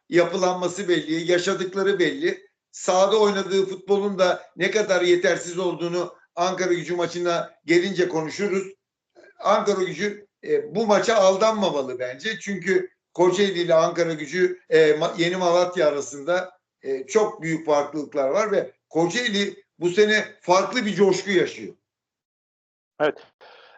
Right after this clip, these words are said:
Speaker 2: E, şimdi hocam istersen bu, e, şey başlayalım Kocaeli Ümraniye karşılaşmasının
Speaker 1: Tabii.
Speaker 2: yorumuyla. Kocaelispor, e, tek kurşun attı penaltıdan. E,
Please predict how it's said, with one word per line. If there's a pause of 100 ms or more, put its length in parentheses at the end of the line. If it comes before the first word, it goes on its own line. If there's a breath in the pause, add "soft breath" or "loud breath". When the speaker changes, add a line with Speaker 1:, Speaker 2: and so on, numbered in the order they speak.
(140 soft breath)
Speaker 2:
E,
şimdi
hocam
istersen
bu,
e,
şey
başlayalım
Kocaeli
Ümraniye
karşılaşmasının
Speaker 1:
Tabii.
Speaker 2:
yorumuyla.
Kocaelispor, (300)
e,
tek
kurşun
attı
penaltıdan.
E,